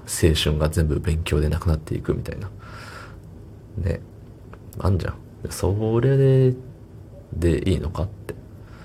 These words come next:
それが親の役目なのかって思うんですよね。さ、環境をね、その子供が求めるならそういう環境を用意するのがね、役目かもしれないけれども、別にさ、子供がね、求めてもないのに無理やり押し付けるのはね、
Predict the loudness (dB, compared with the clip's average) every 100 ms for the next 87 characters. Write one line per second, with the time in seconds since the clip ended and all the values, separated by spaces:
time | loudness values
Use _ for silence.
0 | -20 -16 -2 2 4 4 4 6 6 4
1 | 0 -4 -14 -18 -18 -18 -18 -18 -18 -14
2 | 2 2 4 4 4 0 -2 -2 -8 -4
3 | -4 -4 -8 -8 -8 -10 -16 -18 -18 -18
4 | -14 -4 -2 0 2 2 4 4 4 2
5 | 0 -6 -4 -4 0 2 4 4 6 4
6 | 4 4 4 2 2 2 2 2 2 4
7 | 4 4 2 0 2 4 2 0 -2 0
8 | 0 -2 -8 -16 -16 -18 -18 -2 0 2
9 | 2 2 0 0 2 2 2 0 0 0
10 | -4 -4 -4 -4 -6 -4 0 2 4 4
11 | 4 2 0 -2 -2 0 2 2 2 2
12 | 2 2 0 -2 -2 0 2 2 0 -4
13 | -2 0 0 -2 -4 -6